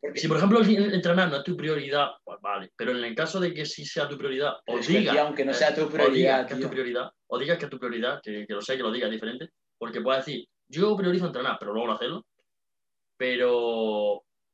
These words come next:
Speaker 2: pero si, si es tu prioridad, tío, lo haces y ya
Speaker 1: Ya,
Speaker 2: está, y
Speaker 1: pero
Speaker 2: ya
Speaker 1: aparte
Speaker 2: tienes
Speaker 1: que
Speaker 2: que hacer.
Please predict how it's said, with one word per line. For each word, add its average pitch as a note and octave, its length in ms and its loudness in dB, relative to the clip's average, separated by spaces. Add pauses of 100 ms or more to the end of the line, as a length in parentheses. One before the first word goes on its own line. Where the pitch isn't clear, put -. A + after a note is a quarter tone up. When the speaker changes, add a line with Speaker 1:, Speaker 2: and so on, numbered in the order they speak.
Speaker 2:
pero A2+ 140 -12
si, G#2+ 380 -10
si - 120 -8
es G#2 60 -10
tu G#2+ 60 -8
prioridad, A2 460 0
tío, C3+ 200 0
lo G#2 100 0
haces C3+ 280 -4
y A#2+ 40 -6
ya G#2+ 100 -6
Speaker 1:
Ya, D#3 80 4 (100)
Speaker 2:
está, - 20 2
y - 40 0
Speaker 1:
pero D3 120 4
Speaker 2:
ya C3+ 40 0
Speaker 1:
aparte B2 260 0
Speaker 2:
tienes - 20 -2 (160)
Speaker 1:
que - 60 -8
Speaker 2:
que - 40 -12
hacer. - 40 -10